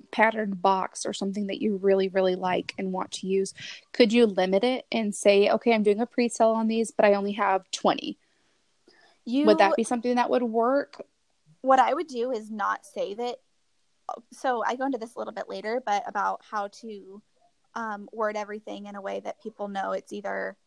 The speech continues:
Speaker 2: go, like, the pre-sale is gonna go until this date or until I sell out. So if it gets to the point where it's getting close, you can either take that option off of your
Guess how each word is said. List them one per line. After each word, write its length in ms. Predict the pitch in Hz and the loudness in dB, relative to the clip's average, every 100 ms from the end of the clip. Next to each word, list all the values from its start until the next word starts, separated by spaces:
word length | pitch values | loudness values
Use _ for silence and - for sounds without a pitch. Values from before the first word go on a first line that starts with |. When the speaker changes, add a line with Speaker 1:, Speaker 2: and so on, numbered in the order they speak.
| _ _ - | _ _ -2
Speaker 2:
go, 260 | 233 220 - | -2 -2 -6
like, 220 | 220 214 | -8 -4
the 140 | 220 208 _ - | -6 -6 _ -10
pre-sale 280 | 262 254 | -8 -4
is 80 | 240 | -6
gonna 160 | - 233 | -6 -4
go 140 | 220 | -4
until 260 | 214 214 233 | -4 -6 -6
this 180 | 226 220 | -6 -8
date 200 | 214 202 | -10 -8
or 120 | 208 | -8
until 240 | 196 208 208 | -8 -8 -6
I 120 | 202 | -6
sell 200 | 208 185 | -4 -2
out. 260 | 180 185 _ _ _ | 0 -2 _ _ _
So 220 | - 247 233 | -4 -2 -2
if 180 | 240 240 | -4 -8
it 80 | 220 | -10
gets 200 | 226 220 | -10 -10
to 80 | - | -10
the 100 | 240 | -10
point 300 | 240 226 220 | -8 -10 -4
where 260 | 226 202 196 | -2 -2 -4
it's 160 | 214 - | -10 -8
getting 240 | 220 202 | -10 -10
close, 340 | - 202 247 - | -4 -2 -2 -6
you 80 | |
can 140 | 220 214 | -10 -8
either 180 | 202 196 | -8 -10
take 360 | - 226 202 | -8 -8 -4
that 140 | 214 202 | -2 2
option 320 | 208 - 233 | 0 0 -2
off 200 | 202 208 | -2 -2
of 140 | 214 208 | -8 -6
your 400 | 196 190 190 | -6 -4 -6